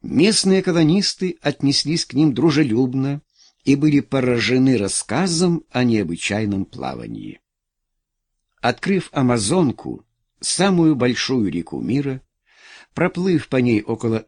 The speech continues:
шести тысяч километров, Франсиско Орельяно совершил одно из самых важных в истории изучения Южной Америки путешествий.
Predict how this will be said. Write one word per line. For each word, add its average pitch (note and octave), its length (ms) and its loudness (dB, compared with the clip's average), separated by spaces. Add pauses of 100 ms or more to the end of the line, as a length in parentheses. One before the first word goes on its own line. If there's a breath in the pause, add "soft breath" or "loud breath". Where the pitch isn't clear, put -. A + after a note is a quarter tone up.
(100)
шести - 800 -2
тысяч C3+ 480 -2
километров, E2 960 -4 (580 soft breath)
Франсиско C3+ 680 -2
Орельяно A2 920 -4 (400 soft breath)
совершил C#3 560 0
одно D#3+ 260 2
из D3 140 4
самых G3+ 640 0
важных C#3 600 0
в A2+ 60 -4
истории A2 600 -2
изучения G2+ 640 0
Южной G2 420 -2
Америки F#2+ 500 -4
путешествий. - 840 -10